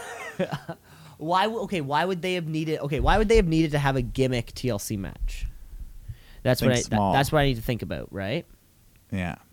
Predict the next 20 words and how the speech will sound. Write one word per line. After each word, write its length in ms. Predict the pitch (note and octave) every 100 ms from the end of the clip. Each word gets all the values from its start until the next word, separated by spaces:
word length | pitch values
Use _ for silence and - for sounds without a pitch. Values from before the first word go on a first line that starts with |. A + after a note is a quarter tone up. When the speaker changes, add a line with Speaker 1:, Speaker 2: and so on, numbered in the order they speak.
| _ _ _ _ _ - -
Speaker 1:
Um, 560 | A2 G#2 G2+ G2+ G2 -
it's 160 | -
twenty 220 | - C#3+ C#3
fourteen. 800 | C#3+ C3+ - B2+ A#2+ A#2+ A#2 - _ _ - - - _ _ -
Maybe, 500 | A#2+ A#2+ B2 A#2+ -
uh, 340 | A2+ A2 G#2+
are 120 | -
we, 320 | C3 C#3+ C3+ C3+
are, 240 | - C3+
are, 240 | - B2+ A2
maybe 260 | D3 D#3
we're 240 | E3+ E3 D#3+
right 240 | C#3+ C#3
about 240 | D3 D3+ C3
the 80 |
brand 280 | A#2 B2+ E3+
split's 280 | - G#3 F#3+
about 180 | G3+ F#3+
to 60 | F#3+
happen. 480 | F#3+ F#3+ G3 F#3+